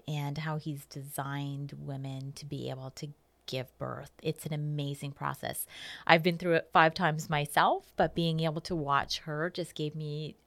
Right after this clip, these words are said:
a whole new insight of what actually happens. And that was really cool. And that was just an amazing way to just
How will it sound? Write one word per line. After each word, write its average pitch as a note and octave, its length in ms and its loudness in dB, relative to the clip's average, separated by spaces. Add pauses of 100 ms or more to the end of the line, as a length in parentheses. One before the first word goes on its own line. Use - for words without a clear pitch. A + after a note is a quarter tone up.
a D#3 80 -2
whole G3 300 2
new E3+ 200 0
insight D3+ 640 -4
of D3 220 -8
what D3 280 0 (120)
actually C3+ 520 -2
happens. B2+ 680 -10 (420)
And F#3+ 80 6
that A3+ 100 12
was A3+ 140 10
really F#3 240 8
cool. D3 380 4
And D#3+ 220 2
that D#3 100 8
was D#3+ 140 4
just E3 200 -2 (560)
an F#3 140 4
amazing D3+ 800 0
way C#3 300 0
to D3 140 -4
just - 240 -8